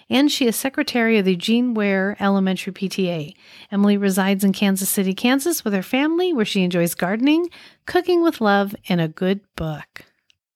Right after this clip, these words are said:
Emily, welcome to the show. We're so happy to have you here today.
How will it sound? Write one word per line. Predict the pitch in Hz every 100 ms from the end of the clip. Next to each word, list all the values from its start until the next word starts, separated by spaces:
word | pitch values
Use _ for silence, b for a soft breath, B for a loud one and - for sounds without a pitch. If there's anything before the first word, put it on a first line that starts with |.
| _ _ _ _ _ _ _ _ _ _ B B -
Emily, | 285 285 247 226
welcome | 262 277 302 269
to | 277
the | 254
show. | - 247 214
We're | 208
so | - 277 262
happy | 226 240 233 220
to |
have | 180 190 185
you | 170
here | 175
today. | 165 170 160 151 156 -